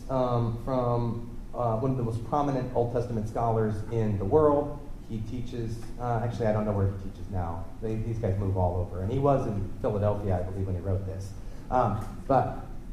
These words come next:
this is, this is the summation of this scholar, Longman. "Kohelet's speech is a foil, a teaching device used by the second wise man in order to instruct his son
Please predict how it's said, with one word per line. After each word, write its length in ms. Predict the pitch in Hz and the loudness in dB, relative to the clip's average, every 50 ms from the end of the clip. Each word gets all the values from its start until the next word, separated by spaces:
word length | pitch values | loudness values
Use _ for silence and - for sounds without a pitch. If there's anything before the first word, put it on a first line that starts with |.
| - - - - - | -10 -10 -4 0 0
this 180 | 151 147 147 | 2 2 4
is, 340 | 175 160 151 - - - - | 2 2 2 0 -4 -4 -2
this 220 | 160 160 156 - | -2 -2 -2 0
is 300 | 175 175 165 - - - | 0 -2 -2 -2 -4 0
the 220 | - 151 147 143 143 | 2 4 4 4 4
summation 760 | 143 - 156 143 139 139 139 143 139 - 147 131 127 120 123 | 4 4 4 4 6 4 4 2 2 2 0 2 2 2 2
of 500 | 123 120 120 117 117 113 113 - - - | 4 4 4 4 4 2 0 -4 -4 -4
this 340 | 123 123 - - - - - | -4 -4 -4 -6 -8 -8 -10
scholar, 600 | - - - 123 120 113 110 113 110 98 98 98 - | -6 -2 0 2 2 4 4 4 2 2 2 0 0
Longman. 400 | 107 104 107 107 98 92 - - - - - - - - - - - - - - - - - - - - - - - - | 0 0 0 0 0 -2 -4 -4 -6 -6 -6 -6 -4 -6 -6 -6 -8 -10 -10 -10 -10 -10 -10 -10 -8 -8 -10 -8 -8 -2
"Kohelet's 600 | - 151 170 180 180 208 202 196 185 180 185 - | 2 6 6 8 8 8 8 8 6 4 2 0
speech 300 | - - 165 165 165 160 - - - | 0 0 0 0 0 -2 -2 -2 0
is 120 | 151 139 | 2 2
a 60 | 139 | 2
foil, 500 | 135 - 147 151 135 117 101 101 110 - - - - - - - - - | 2 4 4 6 6 6 4 2 0 -4 -4 -6 -6 -6 -6 -6 -4 -2
a 80 | 113 117 | -2 0
teaching 420 | - - 185 190 - - 156 147 | 2 2 2 2 2 2 0 0
device 420 | 131 127 110 110 101 98 - - - | 0 2 4 4 4 2 2 0 0
used 220 | 143 175 190 - - | 4 4 4 6 6
by 100 | 156 139 | 6 6
the 120 | 139 - | 4 2
second 500 | - - - 202 202 208 240 226 214 - | -2 2 2 2 4 4 4 2 2 4
wise 320 | 170 151 135 127 127 - | 2 2 4 2 2 2
man 260 | - 127 123 127 127 123 | 0 0 0 0 0 0
in 140 | 127 131 123 | -2 0 4
order 300 | 143 156 170 185 180 - | 6 6 6 6 4 2
to 120 | 170 165 | 0 0
instruct 460 | 151 139 - - - 147 135 - - | 0 -2 0 2 2 2 2 2 -2
his 200 | - 147 139 - | -2 -2 -2 -2
son 420 | - - 160 135 95 92 107 107 | -2 -2 -2 0 -2 -2 -4 -4